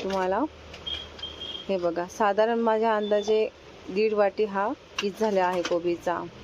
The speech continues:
छानपैकी मिक्स वेगवेगळा करून छान मोकळा मोकळा, त्याला पाणी सुटते already,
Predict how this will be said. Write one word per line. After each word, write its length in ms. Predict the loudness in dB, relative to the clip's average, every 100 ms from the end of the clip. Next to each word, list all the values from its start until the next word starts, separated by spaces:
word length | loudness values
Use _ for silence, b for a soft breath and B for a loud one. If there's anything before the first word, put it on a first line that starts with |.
| -4
छानपैकी 500 | -2 -2 -4 -4 -4
मिक्स 240 | -4 -6 -12 -18 -20 B B B B -6
वेगवेगळा 500 | -2 0 2 2 2 0
करून 340 | -2 -2 -2 -4
छान 300 | -2 -2 -2 -6 -16 -20 -14 -6
मोकळा 280 | -2 0 -2
मोकळा, 300 | -2 -2 -2 -4 -10 -14 -14 -18 -14 -8 -6 -6 -6 -4 -4 -6 -6
त्याला 140 | -6 -4
पाणी 340 | -2 -2 -2
सुटते 420 | -2 -4 0 2
already, 460 | 2 2 0 0